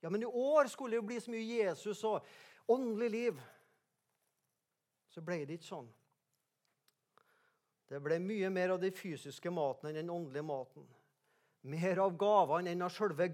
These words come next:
gaven med stor G. Mye mer av stress og byrder enn engler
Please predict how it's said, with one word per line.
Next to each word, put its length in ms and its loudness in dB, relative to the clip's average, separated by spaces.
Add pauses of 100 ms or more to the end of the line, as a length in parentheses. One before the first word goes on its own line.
gaven 480 6
med 120 -2
stor 360 0
G. 200 -2 (920)
Mye 380 2
mer 240 4
av 80 2
stress 540 -2
og 100 -2
byrder 640 0
enn 80 -6 (100)
engler 320 -4